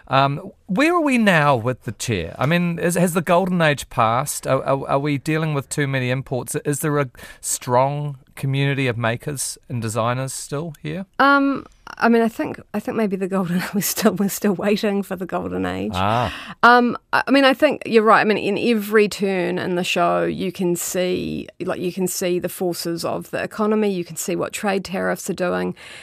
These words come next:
Speaker 2: and you can see how hard it is to make a living, um, commercially,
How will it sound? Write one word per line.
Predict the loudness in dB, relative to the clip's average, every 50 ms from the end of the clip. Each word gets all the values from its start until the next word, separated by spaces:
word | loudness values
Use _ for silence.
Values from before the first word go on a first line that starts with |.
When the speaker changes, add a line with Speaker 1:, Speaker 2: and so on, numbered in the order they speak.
| -20 -12 _
Speaker 2:
and | 2 2 4 4
you | 4 2 0
can | 0 0 0
see | 0 0 0 0 2 0 0 -2
how | -2 -2 -2 -2 -2
hard | -2 -6 -8 -6 -4 -4 -2 -2 -2
it | -2 -2
is | -2 -2 -4 -4 -6 -6 -8 -10 -8
to | -8 -4 -2 -2
make | 0 0 0 0 -2 -4 -6 -8
a | -6
living, | -2 -2 -2 -2 -2 -4 -6 -6 -6 -8 -8 -10 -12 -18 -20 -20 -20 -20 -20 -20 _ _ 0
um, | 2 2 4 4 2 0 -2
commercially, | -2 0 0 2 4 4 4 4 2 2 -2 -2 -2 -2 -2 -2 -2 -4 -6